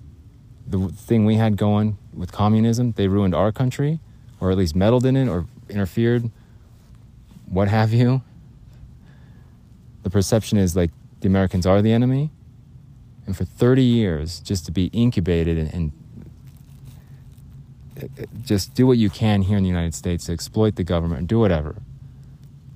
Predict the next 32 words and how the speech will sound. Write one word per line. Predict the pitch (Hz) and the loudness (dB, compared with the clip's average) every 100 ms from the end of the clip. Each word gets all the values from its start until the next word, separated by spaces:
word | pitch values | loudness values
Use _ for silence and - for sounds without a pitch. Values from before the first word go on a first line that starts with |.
| - | -10
But | 92 | -4
then | 110 98 | 0 0
the | 82 | -2
time | - 127 165 | 0 2 2
comes, | - 101 80 78 | 2 0 -2 -2
like | 85 | -4
I | 82 | -4
said, | - 87 - | -2 -4 -4
flips | - 117 - | -2 -2 0
a | 127 | -4
switch | - 90 73 - - - - - - | -2 -2 -2 -8 -16 -20 -20 -20 -12
to | - | -2
where | 98 | 2
all | 110 | 2
of | 107 | 0
a | |
sudden | 120 | 0
the | 95 | 0
internet's | 104 131 127 - | 0 2 2 0
not | 101 87 | -4 -2
safe | 90 80 | -4 -4
anymore. | 80 78 82 - - - - - - - - - - | -4 -8 -8 -10 -16 -20 -20 -20 -20 -20 -20 -20 -10
And | - | -4
it's | 87 | -4
go | - 110 113 | 2 4 4
time. | - 71 - - - - - - - - - - - - - - - - - | 0 -6 -8 -14 -18 -20 -20 -20 -20 -20 -20 -20 -20 -20 -20 -20 -20 -20 -14
I, | - | -8
I'm | - | -4
sure | 101 131 123 | -2 2 4
the, | 113 104 95 - - | 4 4 0 -4 -10
the | 92 104 | -8 -2
compartmentalization | 107 95 110 113 110 101 87 90 87 90 87 | 0 0 0 2 2 2 0 0 -2 -2 -4